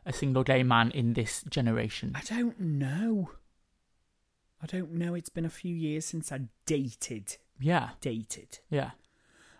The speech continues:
Speaker 2: And back then, I was, I was like, my thought process was, "I don't care, I've moved away now. I'm just gonna date as many people as I can and do, and, you know, sleep with as many people as I can." And that's when Joe walked into my life, and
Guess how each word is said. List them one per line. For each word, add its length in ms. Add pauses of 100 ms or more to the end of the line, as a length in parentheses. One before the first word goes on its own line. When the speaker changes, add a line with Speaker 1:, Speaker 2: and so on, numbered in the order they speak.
(140)
Speaker 2:
And 140
back 320
then, 280
I 80
was, 360 (600)
I 80
was 140
like, 300
my 220
thought 380
process 440
was, 120 (100)
"I 140
don't 200
care, 240
I've 120
moved 240
away 260
now. 260
I'm 120
just 140
gonna 160
date 240
as 120
many 180
people 260
as 120
I 40
can 400
and 160
do, 300
and, 140
you 100
know, 160 (300)
sleep 340
with 80
as 120
many 200
people 260
as 120
I 40
can." 240
And 180
that's 260
when 260 (1200)
Joe 220
walked 300
into 200
my 60
life, 340
and 180